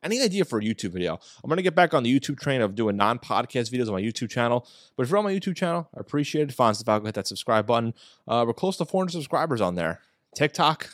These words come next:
I'm at five thousand. Gonna keep growing. My goal is ten K at the end of the year. Can we do it? If you haven't followed me yet, go right ahead and do it right now. Uh, follow on Instagram, Slick Back Kickback. Follow my personal Instagram, uh, Fonz DeFalco, Twitter, Fonz DeFalco. Follow me everywhere.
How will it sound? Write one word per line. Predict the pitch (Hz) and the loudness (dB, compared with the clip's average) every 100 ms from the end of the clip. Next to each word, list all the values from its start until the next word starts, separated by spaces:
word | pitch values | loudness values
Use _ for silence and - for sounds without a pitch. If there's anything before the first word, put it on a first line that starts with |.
| - | -4
I'm | 107 | -2
at | |
five | 120 147 135 | 4 4 6
thousand. | 147 156 143 123 113 | 4 4 4 -2 -6
Gonna | 101 | -6
keep | 127 113 | -4 2
growing. | 143 117 | 2 4
My | 98 | 4
goal | 107 | 4
is | 104 | 2
ten | - 139 | 0 -2
K | 131 143 | 0 -4
at | 127 | -2
the | 117 | -2
end | 113 | -2
of | |
the | 107 | 0
year. | 98 78 | -2 -2
Can | - 120 | -2 -2
we | |
do | 113 143 170 | 2 2 2
it? | - _ _ _ - - _ _ _ _ _ | 0 _ _ _ -20 -20 _ _ _ _ _
If | - | 4
you | 147 | 6
haven't | 139 | 8
followed | 151 147 120 | 8 6 6
me | 117 | 6
yet, | 117 - _ _ _ | 2 2 _ _ _
go | 147 | 6
right | 147 139 | 8 6
ahead | 127 | 4
and | 120 | 2
do | 120 | 2
it | 98 | 6
right | 135 123 | 6 6
now. | 117 95 82 - _ - | 4 4 2 -2 _ 0
Uh, | 117 107 | 2 2
follow | - - 127 107 95 | 0 6 8 8 6
on | 147 | 4
Instagram, | - 143 135 | 2 2 0
Slick | - 127 - | 2 0 2
Back | 98 - | 0 2
Kickback. | 147 135 139 120 | 0 2 2 2
Follow | 120 | 2
my | 104 | 0
personal | - 165 165 - 170 | 0 0 0 -2 -8
Instagram, | - 160 165 165 - _ _ _ _ - | -6 -4 -2 -4 -10 _ _ _ _ -2
uh, | 104 | -2
Fonz | 92 117 98 - | 4 4 4 2
DeFalco, | - 117 110 101 | 6 6 6 2
Twitter, | - 139 123 | 2 4 4
Fonz | - 123 113 | 6 4 2
DeFalco. | 117 120 107 104 107 98 | 0 6 6 8 2 4
Follow | 131 135 | 4 4
me | 113 | 2
everywhere. | 98 98 98 95 | 0 2 2 0